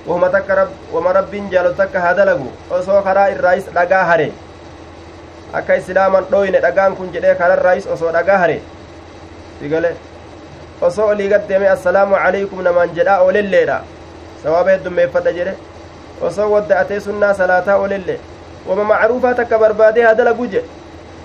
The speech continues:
Namni Islaamaa biizi. Hujiin isaa guddo. Malee Islaaminaa keessa namni waan dalagu dhagee dhabee dabbaramne hagoogamne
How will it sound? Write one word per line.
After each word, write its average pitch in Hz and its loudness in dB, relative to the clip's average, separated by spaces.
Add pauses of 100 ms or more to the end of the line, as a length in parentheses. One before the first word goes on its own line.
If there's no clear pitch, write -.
(240)
Namni 220 0
Islaamaa 240 2
biizi. 220 -8 (680)
Hujiin 226 -8
isaa 247 0
guddo. 208 -2 (1600)
Malee 214 2 (1080)
Islaaminaa 226 0
keessa 214 2
namni 233 0
waan 226 2
dalagu 214 0
dhagee 196 2 (140)
dhabee 214 2 (300)
dabbaramne 208 -2
hagoogamne 202 0